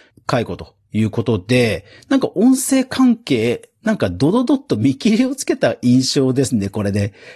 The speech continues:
いや、本当にね、Googleってやめ癖、Googleのやめ癖ってよく言われるんですけど、いや、引くときは本当早いんですよ、Google。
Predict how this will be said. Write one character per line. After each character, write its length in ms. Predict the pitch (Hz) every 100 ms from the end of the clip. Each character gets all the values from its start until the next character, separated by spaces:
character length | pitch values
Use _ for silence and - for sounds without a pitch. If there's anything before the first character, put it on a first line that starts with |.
| -
い 60 |
や、 80 | 98
本 320 | - 196 269
当 160 | 262 269
に 80 | 254
ね、 240 | 254 214
Google 580 | 123 110 185 190 139 104
っ 20 |
て 280 | - - 113
や 160 | 101
め 140 | 127 147
癖、 720 | 127 127 139 135 135 135 131 -
Google 420 | 117 175 160 120
の 80 | 101
や 120 | 98
め 100 | 120
癖 240 | 113 123 127
っ 20 |
て 120 | -
よ 80 | 143
く 80 | 107
言 100 | 98
わ 100 | 127
れ 100 | 165
る 80 | 160
ん 40 |
で 80 | 107
す 80 | -
け 80 |
ど、 300 | 110 117 104 - - - - -
い 60 |
や、 60 | -
引 160 | - -
く 120 | 302
と 120 | 349
き 120 | 269
は 80 | 117
本 200 | 135 220
当 180 | - 214
早 200 | - 240
い 60 | 208
ん 60 |
で 80 | 127
す 120 | 113
よ、 80 | 107
Google。 440 | 113 110 101 90